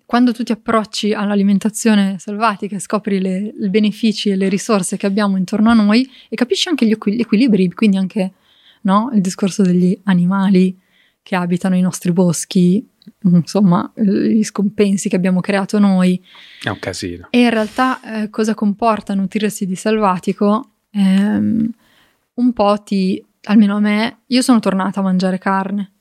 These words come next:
Speaker 1: con grano salis, quindi un certo tipo di carne, poco, di qualità. Io non caccio, quindi non ho questa possibilità, però... Ehm, comunque non sono vegetariana.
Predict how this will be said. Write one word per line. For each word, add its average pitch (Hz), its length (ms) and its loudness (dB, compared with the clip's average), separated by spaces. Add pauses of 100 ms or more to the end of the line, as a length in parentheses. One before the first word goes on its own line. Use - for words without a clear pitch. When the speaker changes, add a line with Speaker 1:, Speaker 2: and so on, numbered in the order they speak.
(240)
Speaker 1:
con 220 540 0 (260)
grano 196 300 -4
salis, 196 600 -4
quindi 190 420 2 (460)
un 214 120 -4
certo 202 280 -6
tipo 208 180 -18
di 233 100 -10
carne, 226 600 -4
poco, 214 560 -4
di - 80 -12
qualità. 208 520 -4 (200)
Io 240 160 -2
non 196 140 0
caccio, - 420 -8
quindi 180 260 2
non 190 160 4
ho 185 180 2
questa 190 240 -4
possibilità, 214 680 0 (680)
però... 208 460 -2
Ehm, 185 840 2 (720)
comunque 220 300 2
non 185 160 2
sono 202 240 0
vegetariana. 196 600 0